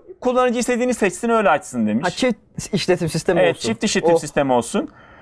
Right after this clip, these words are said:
Speaker 1: Şimdi çift işletim sistemi kullanıcıya bir kere Windows Phone platformunu denetmek açısından elverişli. Evet ama yani ekstra maliyeti olacaksa hiç olmasın.
Speaker 2: Demo gibi bir şey koysunlar en
Speaker 1: Evet,
Speaker 2: azından.
Speaker 1: yani Microsoft'un bence şu lisans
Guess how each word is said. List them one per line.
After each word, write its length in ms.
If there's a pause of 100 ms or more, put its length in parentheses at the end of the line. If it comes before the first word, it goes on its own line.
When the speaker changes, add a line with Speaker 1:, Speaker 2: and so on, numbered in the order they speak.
(240)
Speaker 1:
Şimdi 300
çift 280
işletim 340
sistemi 600 (320)
kullanıcıya 640
bir 60
kere 200
Windows 380
Phone 160
platformunu 520
denetmek 360
açısından 480
elverişli. 640 (260)
Evet 260
ama 300 (680)
yani 420 (320)
ekstra 400
maliyeti 440
olacaksa 560
hiç 240
olmasın. 420 (280)
Speaker 2:
Demo 280
gibi 180
bir 60
şey 160
koysunlar 460
en 40
Speaker 1:
Evet, 120
Speaker 2:
azından. 120
Speaker 1:
yani 160
Microsoft'un 560
bence 240
şu 140
lisans 460